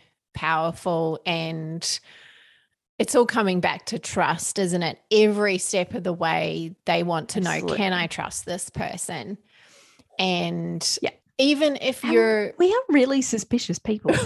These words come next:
Speaker 1: We are.
Speaker 2: <laughs>
Speaker 1: And as the internet gets, like, wider and deeper and darker in some places, you know,
Speaker 2: Yeah.
Speaker 1: um, we, we are, we,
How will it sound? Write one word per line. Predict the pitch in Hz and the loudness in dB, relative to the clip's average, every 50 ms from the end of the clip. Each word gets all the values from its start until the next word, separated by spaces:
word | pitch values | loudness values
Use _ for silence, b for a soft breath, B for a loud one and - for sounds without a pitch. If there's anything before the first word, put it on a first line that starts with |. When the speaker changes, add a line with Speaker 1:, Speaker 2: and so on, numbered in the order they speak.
| 403 - - 440 | 0 2 4 6
Speaker 1:
We | 427 254 480 - | 6 8 6 6
are. | 415 - 453 415 392 294 220 202 185 185 B B B | 6 4 4 4 4 4 4 2 2 0 B B B
Speaker 2:
<laughs> | 571 587 - | 6 6 6
Speaker 1:
And | 339 339 | 6 4
as | 349 349 339 - | 4 2 0 0
the | - 311 285 | 2 2 2
internet | 302 330 - 381 349 330 320 285 254 - 220 | 2 2 0 -2 0 0 0 0 0 -2 0
gets, | - 247 220 202 - - - - - - | 0 0 0 0 -2 -6 -8 -8 -4 0
like, | 254 220 202 208 202 - - - | 2 2 2 2 -2 -6 -14 -10
wider | 214 196 202 - 185 196 202 220 214 226 226 220 220 214 | -6 2 4 6 6 6 6 6 4 4 4 4 4 4
and | 196 190 185 185 190 | 2 0 0 -2 -2
deeper | - 190 190 214 220 - 233 220 208 202 196 185 | 0 0 0 0 0 0 2 2 4 4 4 4
and | 185 180 175 180 170 | 2 0 -2 -4 -2
darker | 180 175 185 196 247 - - 233 214 196 | 0 2 4 2 2 0 -2 -4 -4 -2
in | 190 185 185 220 | -4 -4 -6 -6
some | - - 196 190 202 196 | -2 -2 -2 -2 -4 -4
places, | 196 196 180 170 180 208 - - 226 220 247 294 320 302 - - | 0 0 2 2 2 0 -2 -2 -2 0 0 0 -2 -4 -6 -6
you | 254 233 | -4 -4
know, | 202 190 196 208 240 285 320 320 - B B B B B B | -2 -2 0 0 0 -2 -2 -4 -8 B B B B B B
Speaker 2:
Yeah. | - - 370 - - - | 2 2 2 2 0 -2
Speaker 1:
um, | 202 202 202 202 196 196 190 190 180 - - - - _ _ _ - | -2 0 0 0 0 -2 -4 -4 -6 -8 -10 -14 -18 _ _ _ -4
we, | 226 214 214 208 208 208 202 202 202 202 196 - - - | 2 4 4 6 6 4 2 2 2 0 0 0 -2 -2
we | 214 214 208 202 202 | 0 2 4 4 4
are, | 190 190 196 208 208 196 - | 4 4 4 4 4 2 0
we, | - 226 277 262 | 0 2 2 2